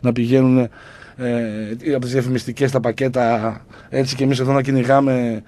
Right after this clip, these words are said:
πώς το λένε, το τρακοσάρι με το τουφέκι. Γιατί αυτό συμβαίνει εδώ.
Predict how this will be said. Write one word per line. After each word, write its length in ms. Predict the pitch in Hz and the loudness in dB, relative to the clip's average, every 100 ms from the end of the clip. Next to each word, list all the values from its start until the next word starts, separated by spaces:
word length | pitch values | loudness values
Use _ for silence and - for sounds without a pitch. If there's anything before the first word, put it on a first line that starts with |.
| - - - | -16 -18 -4
πώς 140 | 131 | 0
το 100 | 135 | 4
λένε, 320 | 131 131 160 165 - - - | 4 4 2 -2 -12 -20 -8
το 100 | 135 | -2
τρακοσάρι 520 | 127 135 131 143 139 | 2 2 4 6 6
με 80 | 135 | 4
το 100 | 123 | 0
τουφέκι. 560 | 120 135 123 - 135 - _ _ _ _ _ _ - _ - - _ _ 117 | -4 -2 -2 -2 -10 -12 _ _ _ _ _ _ -20 _ -20 -20 _ _ -14
Γιατί 200 | 113 147 | -2 0
αυτό 160 | 135 | 0
συμβαίνει 460 | - 143 131 123 123 | 2 4 4 4 4
εδώ. 320 | 117 143 | 2 0